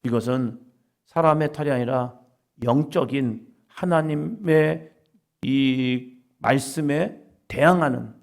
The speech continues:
그러한 영적인 악한 영에 붙잡혔기 때문이란 거예요. 이십이 장 십 절을 봅니다.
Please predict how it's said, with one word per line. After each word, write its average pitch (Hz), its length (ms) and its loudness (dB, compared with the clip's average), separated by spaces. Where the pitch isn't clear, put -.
그러한 123 480 -4
영적인 165 500 2
악한 190 420 -2
영에 180 460 -2
붙잡혔기 147 800 -4
때문이란 156 400 -4
거예요. 123 400 -10
이십이 147 840 -4
장 135 680 -2
십 - 380 -10
절을 151 520 -4
봅니다. 127 480 -10